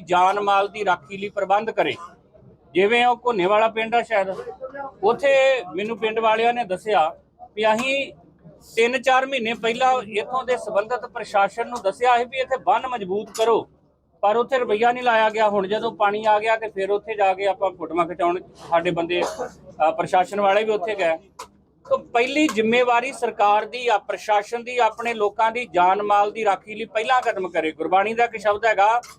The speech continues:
"ਅੱਗੋਂ ਦੇ ਕੇ ਚੇਤੀਏ ਤਾਂ ਕਾਇਤ ਮਿਲੈ ਸਜਾਏ।" ਕਿ ਜੇ ਪਹਿਲਾਂ ਹੀ ਆਪਾਂ ਸਿਆਣੇ ਹੋਈਏ ਤੇ ਬਾਅਦ 'ਚ ਸਜ਼ਾ ਕਿਉਂ ਮਿਲੇ? ਇਹਨਾਂ ਨੇ ਕੋਈ ਪ੍ਰਬੰਧ ਆਪਾਂ ਵੇਖੇ ਕੀ ਹੋਇਆ ਸੀ। ਪਰ ਹੁਣ ਜਦੋਂ ਸੇਵਾ ਕਰਦੇ ਆ, ਜੇ ਵਲੰਟੀਅਰ ਸੇਵਾਦਾਰ,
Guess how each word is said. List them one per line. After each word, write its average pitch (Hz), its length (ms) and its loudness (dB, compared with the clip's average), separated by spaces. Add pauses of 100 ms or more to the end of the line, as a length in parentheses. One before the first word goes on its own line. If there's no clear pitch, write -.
(320)
"ਅੱਗੋਂ 214 260 0
ਦੇ 226 160 2
ਕੇ 233 200 0
ਚੇਤੀਏ 214 500 -2
ਤਾਂ 247 180 0
ਕਾਇਤ 240 460 2
ਮਿਲੈ 214 280 0
ਸਜਾਏ।" 170 440 -2 (640)
ਕਿ 202 80 -6
ਜੇ 220 140 2
ਪਹਿਲਾਂ 233 340 0
ਹੀ 269 60 0
ਆਪਾਂ 247 280 0
ਸਿਆਣੇ 214 340 0
ਹੋਈਏ 233 200 -2
ਤੇ 254 100 -2
ਬਾਅਦ 220 260 2
'ਚ 254 40 -6
ਸਜ਼ਾ 220 340 2
ਕਿਉਂ 220 260 -2
ਮਿਲੇ? 220 280 2 (580)
ਇਹਨਾਂ 254 260 2
ਨੇ 254 80 -6
ਕੋਈ 233 160 0
ਪ੍ਰਬੰਧ 214 400 0
ਆਪਾਂ 220 240 2
ਵੇਖੇ 190 300 -4
ਕੀ 220 200 -12
ਹੋਇਆ 196 240 2
ਸੀ। 202 60 -6
ਪਰ 269 300 2 (400)
ਹੁਣ 254 180 0
ਜਦੋਂ 269 300 2
ਸੇਵਾ 233 380 2
ਕਰਦੇ 240 360 -2
ਆ, 254 100 4
ਜੇ 254 140 -2
ਵਲੰਟੀਅਰ 233 580 -4
ਸੇਵਾਦਾਰ, 220 800 2